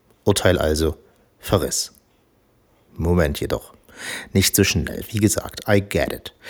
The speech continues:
Es gibt gute Bücher, die muss man selbst nicht lesen. Wenn man es trotzdem tut, ist man selbst dran schuld. Oder Hash. Nun weiß ich, was Hash so mag.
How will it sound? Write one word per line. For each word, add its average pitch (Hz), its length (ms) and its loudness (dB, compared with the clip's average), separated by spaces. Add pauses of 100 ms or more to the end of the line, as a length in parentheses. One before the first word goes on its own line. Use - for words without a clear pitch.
(280)
Es - 140 0
gibt - 280 2
gute 104 280 4
Bücher, - 380 -2
die 87 120 -2
muss 90 180 2
man 90 160 4
selbst - 360 0
nicht 87 160 0
lesen. 104 420 4 (280)
Wenn 113 80 4
man 104 100 6
es 101 100 4
trotzdem 101 480 0
tut, - 360 0 (180)
ist - 180 -2
man 110 140 4
selbst - 300 -2
dran 90 200 0
schuld. - 520 -6 (360)
Oder 82 160 -2
Hash. - 360 -8 (920)
Nun 90 140 4
weiß 90 220 4
ich, - 140 -2
was - 240 0
Hash 78 200 -2
so 95 140 2
mag. 76 440 -2